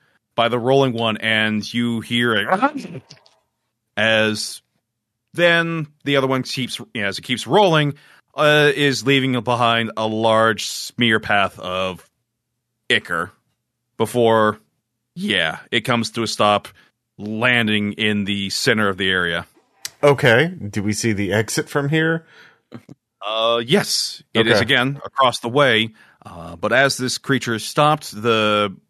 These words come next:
Speaker 1: somewhat remaining little platforms across the room start to kinda light up,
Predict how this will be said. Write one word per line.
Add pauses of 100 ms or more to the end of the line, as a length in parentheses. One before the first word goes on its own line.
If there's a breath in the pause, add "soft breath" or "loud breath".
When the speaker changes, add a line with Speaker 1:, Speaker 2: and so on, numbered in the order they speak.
(240)
Speaker 1:
somewhat
remaining (220)
little
platforms (280 soft breath)
across
the
room
start
to
kinda
light (100)
up,